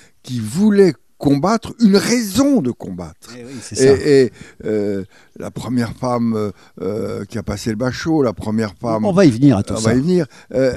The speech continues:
Speaker 1: elles ont puisé leur force, leurs ressources, euh, leur envie de se battre
Speaker 2: Vous voulez dire
Speaker 1: dans
Speaker 2: qu'elles
Speaker 1: ces
Speaker 2: ont
Speaker 1: grands
Speaker 2: inven-,
Speaker 1: auteurs.
Speaker 2: elles ont inventé le c'est possible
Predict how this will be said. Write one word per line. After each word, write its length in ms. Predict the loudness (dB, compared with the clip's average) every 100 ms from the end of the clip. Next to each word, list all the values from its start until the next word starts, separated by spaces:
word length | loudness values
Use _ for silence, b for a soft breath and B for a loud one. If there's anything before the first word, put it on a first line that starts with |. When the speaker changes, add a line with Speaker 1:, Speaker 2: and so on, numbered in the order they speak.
| -2
Speaker 1:
elles 240 | 0 2
ont 80 | 0
puisé 560 | -2 -8 -6 2 4 8
leur 480 | 6 4 -2 -14
force, 680 | -14 -8 -6 -6 -12 -20 -20 B B 2
leurs 320 | 4 4 4
ressources, 640 | 2 2 0 0 0 -8 -20 B B -12 -10
euh, 60 | -2
leur 260 | 2 4 6
envie 840 | 6 8 6 4 4 4 4 2 2
de 80 | 0
se 160 | 2 0
battre 420 | 2 2 0 -8 -12
Speaker 2:
Vous 60 | -4
voulez 160 | -2
dire 140 | 4 6
Speaker 1:
dans 100 | 6
Speaker 2:
qu'elles 200 | 6 6
Speaker 1:
ces 60 | 8
Speaker 2:
ont 60 | 8
Speaker 1:
grands 100 | 8
Speaker 2:
inven-, 100 | 6
Speaker 1:
auteurs. 220 | 6 6
Speaker 2:
elles 60 | 8
ont 60 | 6
inventé 460 | 6 4 4 6
le 160 | 6 6
c'est 160 | 4
possible 560 | 4 2 2 -2 -4